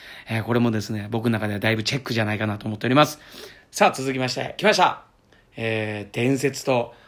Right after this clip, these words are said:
なっております。ビッグエッグショーでございます。まあ、これ何が伝説かと、あ、収録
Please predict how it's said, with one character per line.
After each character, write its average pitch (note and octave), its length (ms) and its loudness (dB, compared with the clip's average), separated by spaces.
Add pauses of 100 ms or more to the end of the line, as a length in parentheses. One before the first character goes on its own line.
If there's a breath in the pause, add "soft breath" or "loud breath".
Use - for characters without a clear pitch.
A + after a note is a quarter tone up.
(140 soft breath)
な B2+ 100 0
っ C3 80 -2
て - 80 0
お B2 60 6
り B2 80 4
ま C3 120 8
す。 - 200 -4 (640 soft breath)
ビ F3 180 8
ッ - 80 -6
グ - 160 -12
エ G#3 120 4
ッ D3+ 140 0
グ - 60 -10
シ - 180 4
ョ G#3 220 8
ー - 20 -12
で A2+ 60 -6
ご G#2 120 -6
ざ G#2 140 -10
い G2 60 -8
ま G2+ 240 -6
す。 - 220 -18 (260)
ま C3+ 140 -4
あ、 - 20 -8
こ E3 120 0
れ D#3+ 80 4
何 F3+ 200 2
が F3 120 2
伝 B2+ 200 0
説 A#2+ 180 -8
か - 140 -6
と、 - 140 0
あ、 A#2+ 100 4
収 F3 240 -2
録 D#3 260 -4